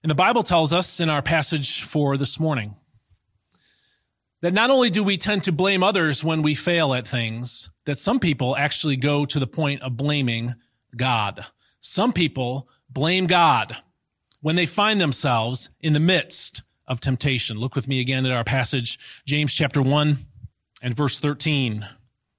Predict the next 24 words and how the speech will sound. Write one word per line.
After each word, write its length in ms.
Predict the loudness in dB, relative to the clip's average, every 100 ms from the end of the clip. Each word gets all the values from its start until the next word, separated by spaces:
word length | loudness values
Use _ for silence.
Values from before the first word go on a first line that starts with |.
| _ _ _ _
where 160 | -4 0
the 80 | 0
scripture 380 | 0 0 0 0
says, 280 | 2 0
"When 300 | 0 2 2
tempted, 720 | 2 2 0 2 2 2 0 -8 -16 -6
no 280 | 2 6 6
one 300 | 6 6 6
should 280 | 4 2 2
say, 560 | 2 4 4 2 0 -4 -14 -12 0
'God 680 | 4 6 6 6 4 -2 -10 _ _
is 580 | 2 2 2 2 -2 -6 _ _ _ _
tempting 420 | -2 -2 0 0 2
me.'" 300 | 0 -2 -4
There 180 | -2 0
it 60 | 2
is. 520 | 0 -2 -4 -4 -6 _ _ _ _ _ -4
There's 320 | 0 2 2
the 500 | 0 2 2 0 -2 _ _ _ _
attempt 680 | -6 0 0 0 -2 -8 -8 _ -6
to 440 | -2 2 0 -2 _ _ _ _
pass 360 | 0 2 2
the 80 | 0
buck. 420 | 4 4 2 -2